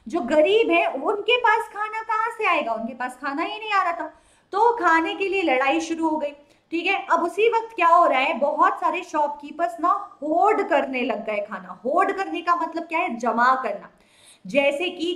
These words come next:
कोविड के time पे हमने देखा कि जब लोगों को ऑक्सीजन चाहिए था तो despite of the fact कि दुकान वालों के पास oxygen है वो नहीं दे रहे थे। क्यों? क्योंकि वो hoard कर रहे थे, वो wait कर रहे थे कि oxygen की prices और ज्यादा हाई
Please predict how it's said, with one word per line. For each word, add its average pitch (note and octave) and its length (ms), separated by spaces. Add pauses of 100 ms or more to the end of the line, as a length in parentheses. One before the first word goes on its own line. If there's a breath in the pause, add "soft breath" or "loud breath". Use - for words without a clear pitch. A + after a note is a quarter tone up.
कोविड D#4 480
के F4 100
time C4+ 280
पे D4 140
हमने C#4+ 260
देखा C#4 460
कि E4+ 100
जब A#3 240
लोगों C#4 280
को D#4 140
ऑक्सीजन C#4 600
चाहिए A#3+ 380
था C4 220 (380 loud breath)
तो E4 100
despite E4 640
of - 180
the F4 120
fact D4+ 400
कि E4+ 100
दुकान D4 400
वालों D4+ 240
के F4 80
पास D#4 240
oxygen C#4 460
है F4 100
वो G4 120
नहीं G#4 360
दे G4+ 180
रहे C4 140
थे। A#3 140
क्यों? F#4+ 260
क्योंकि F4 260
वो F#4 180
hoard D#4+ 360
कर C4+ 100
रहे G#3+ 100
थे, A3 100
वो A#3 120
wait C#4+ 320
कर F4+ 100
रहे E4+ 100
थे F4 120
कि E4+ 100
oxygen C4+ 420
की D#4+ 100
prices B3+ 460
और D4 400
ज्यादा C#4+ 260
हाई B3 300